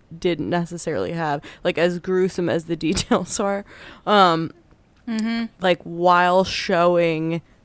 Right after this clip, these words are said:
Speaker 1: how fucking horrible these, like, warmongers were, we also see, like, the Wookiees were, like, literally living symbiotically with the land.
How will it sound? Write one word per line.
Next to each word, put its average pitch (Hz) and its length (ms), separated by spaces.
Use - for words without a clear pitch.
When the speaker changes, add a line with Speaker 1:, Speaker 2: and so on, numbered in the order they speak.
Speaker 1:
how 165 320
fucking 175 640
horrible 170 960
these, 180 200
like, 165 100
warmongers 170 840
were, 151 400
we 160 200
also 131 320
see, 160 240
like, 151 280
the 180 160
Wookiees 165 420
were, 165 100
like, - 280
literally 160 680
living 175 400
symbiotically 147 720
with 151 140
the 156 100
land. 143 520